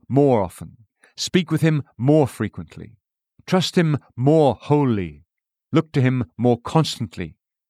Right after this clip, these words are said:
and lean on him entirely. This is how to go through the wilderness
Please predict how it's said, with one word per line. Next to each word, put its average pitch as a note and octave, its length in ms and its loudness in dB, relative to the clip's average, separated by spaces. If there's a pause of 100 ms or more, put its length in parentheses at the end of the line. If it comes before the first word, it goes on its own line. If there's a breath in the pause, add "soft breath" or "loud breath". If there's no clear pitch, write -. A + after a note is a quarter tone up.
(120)
and F#2+ 160 -4
lean D3+ 180 4
on B2 140 2
him G2 300 -4 (260)
entirely. F#2 720 -6 (960)
This A3+ 160 4
is F3 140 -2
how A#2 280 2
to G#2+ 80 -4
go A#2+ 180 2
through C3 220 -2
the A#2 120 0
wilderness G#2+ 540 -2